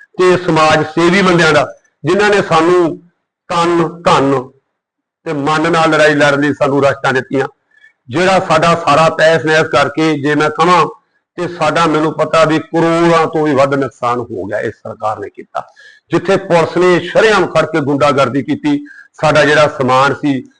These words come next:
ਉਹ ਆਮ ਲੋਕ ਚੁੱਕ ਕੇ ਲੈ ਗਏ ਘਰਾਂ ਨੂੰ, ਸਾਡੇ ਸਿਲੰਡਰ ਲੈ ਗਏ, ਫਰਿੱਜਾਂ ਲੈ ਗਏ, ਕੂਲਰ ਲੈ ਗਏ, ਪੱਖੇ ਲੈ ਗਏ, ਬਿਸਤਰੇ ਲੈ ਗਏ, ਸਾਡਾ ਜਿਹੜਾ ਲੋਹੇ ਦੇ ਢਾਰੇ ਸੀਗੇ ਉਹ ਇਸ ਤਰ੍ਹਾਂ ਪਨਾਹ ਕੀਤੇ ਗਏ, ਸਾਨੂੰ ਦੱਸਿਆ ਵੀ ਨਹੀਂ ਗਿਆ। ਇੱਕ ਪਾਸੇ ਮੀਟਿੰਗ ਬੁਲਾ ਲਈ ਗਈ ਤੇ ਉਹਨਾਂ ਨੂੰ ਸਾਡੇ ਜਿਹੜੇ ਗਏ ਸੀਗੇ ਆਗੂ ਉਹਨਾਂ ਨੂੰ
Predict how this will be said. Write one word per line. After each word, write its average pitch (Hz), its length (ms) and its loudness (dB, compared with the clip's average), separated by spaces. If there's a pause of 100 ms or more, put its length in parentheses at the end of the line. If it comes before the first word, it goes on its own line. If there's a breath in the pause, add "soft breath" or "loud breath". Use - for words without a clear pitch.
(180 soft breath)
ਉਹ 165 180 0
ਆਮ 156 320 2
ਲੋਕ 143 280 0
ਚੁੱਕ 147 240 -4
ਕੇ 151 60 2
ਲੈ 139 120 4
ਗਏ 135 120 -2
ਘਰਾਂ 139 260 2
ਨੂੰ, 135 160 -2
ਸਾਡੇ 139 260 0
ਸਿਲੰਡਰ 139 400 0
ਲੈ 135 200 2
ਗਏ, 135 160 -2
ਫਰਿੱਜਾਂ 135 460 -2
ਲੈ 135 140 -2
ਗਏ, 143 180 -8 (420 loud breath)
ਕੂਲਰ 165 320 2
ਲੈ 139 180 2
ਗਏ, 143 140 0
ਪੱਖੇ 160 420 0
ਲੈ 135 160 4
ਗਏ, 139 140 2
ਬਿਸਤਰੇ 147 460 -2
ਲੈ 135 140 4
ਗਏ, 143 220 0 (380 loud breath)
ਸਾਡਾ 151 200 2
ਜਿਹੜਾ 156 160 2
ਲੋਹੇ 143 360 2
ਦੇ 151 80 4
ਢਾਰੇ 139 380 0
ਸੀਗੇ 139 280 -2
ਉਹ 156 120 -2
ਇਸ 151 180 2
ਤਰ੍ਹਾਂ 151 160 2
ਪਨਾਹ 160 300 0
ਕੀਤੇ 165 340 -2
ਗਏ, 143 160 2 (400 loud breath)
ਸਾਨੂੰ 151 260 0
ਦੱਸਿਆ 151 300 2
ਵੀ 196 80 2
ਨਹੀਂ 190 100 2
ਗਿਆ। 147 280 0 (260)
ਇੱਕ 196 240 0
ਪਾਸੇ 180 340 0
ਮੀਟਿੰਗ 151 340 0
ਬੁਲਾ 185 240 2
ਲਈ 196 200 2
ਗਈ 190 180 0 (460 soft breath)
ਤੇ 180 200 4
ਉਹਨਾਂ 180 420 2
ਨੂੰ 175 180 2
ਸਾਡੇ 170 440 2
ਜਿਹੜੇ 160 280 2
ਗਏ 143 320 0
ਸੀਗੇ 160 240 0
ਆਗੂ 151 260 2
ਉਹਨਾਂ 160 180 2
ਨੂੰ 156 260 -2